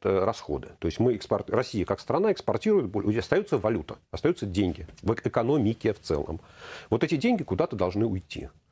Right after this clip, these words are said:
Вот если их скупает Центральный банк, все, или там Министерство финансов,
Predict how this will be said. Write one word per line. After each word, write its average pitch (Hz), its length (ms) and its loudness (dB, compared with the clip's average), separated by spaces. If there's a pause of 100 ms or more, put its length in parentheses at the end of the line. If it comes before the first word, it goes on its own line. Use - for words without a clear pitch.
(220)
Вот 123 160 2
если 180 240 2
их 170 80 -2
скупает 170 480 0
Центральный 170 400 2
банк, 262 320 0
все, - 300 -2 (500)
или 113 120 2
там 87 180 0
Министерство 113 480 -2
финансов, - 440 -4